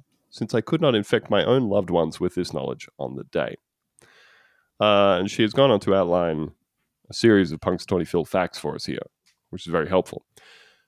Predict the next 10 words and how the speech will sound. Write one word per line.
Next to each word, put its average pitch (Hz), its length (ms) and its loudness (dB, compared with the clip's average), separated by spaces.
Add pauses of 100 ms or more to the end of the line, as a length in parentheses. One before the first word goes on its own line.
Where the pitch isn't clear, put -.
(420)
Uh, 104 380 2
number 135 180 4
one, 107 200 4
Punxsutawney 175 600 0
Phil 120 380 2
has 120 160 0
been 113 180 0
making 135 320 0
predictions 101 600 -2
since - 280 -2